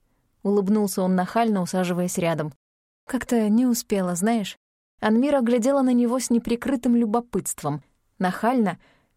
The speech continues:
не то что какая-нибудь молодая девица, которая изучала бы интересного мужчину из-под тишка и якобы невзначай.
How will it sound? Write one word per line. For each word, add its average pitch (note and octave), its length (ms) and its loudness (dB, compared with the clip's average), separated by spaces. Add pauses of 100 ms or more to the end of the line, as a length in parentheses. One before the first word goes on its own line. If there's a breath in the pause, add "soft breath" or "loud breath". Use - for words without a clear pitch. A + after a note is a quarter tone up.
(140)
не D#4 80 0
то F#4+ 140 0
что G#3 260 0
какая-нибудь G3+ 560 0
молодая G3+ 400 2
девица, G3 480 -2
которая F3 360 -4
изучала F#3 440 -2
бы F3 140 -4
интересного F3 560 -4
мужчину E3+ 500 -2
из-под - 380 -8
тишка B3 500 -2
и G#3+ 120 0
якобы E3 580 -2
невзначай. E3+ 720 -4